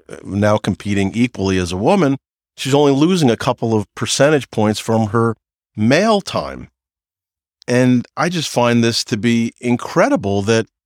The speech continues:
I suppose the N C A A is just allowing this. Now, again, it's okay as long as she's not hurting other people.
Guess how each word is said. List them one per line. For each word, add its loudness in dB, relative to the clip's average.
I -4
suppose -2
the 0
N 2
C 0
A 2
A 2
is -4
just -8
allowing 0
this. -12
Now, 2
again, -2
it's 0
okay 2
as 0
long 2
as 0
she's -6
not 0
hurting 0
other 0
people. -2